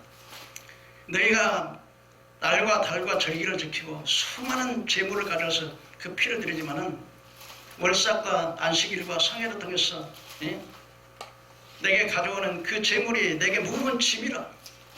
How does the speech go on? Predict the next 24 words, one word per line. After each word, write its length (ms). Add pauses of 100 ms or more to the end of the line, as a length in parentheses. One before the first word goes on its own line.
(360)
그럼 260
너희는 260
스스로 380
씻고 380
스스로 340
깨끗하게 480
되었더라. 420 (680)
너희가 360
손을 360
들 200
때 120
내가 160
눈을 280
가리고 280
너희가 240
많이 320
기도할지라도 520
내가 180
듣지 260
않으면 180
너희 160
손에 300
피가 260
가득함이라. 720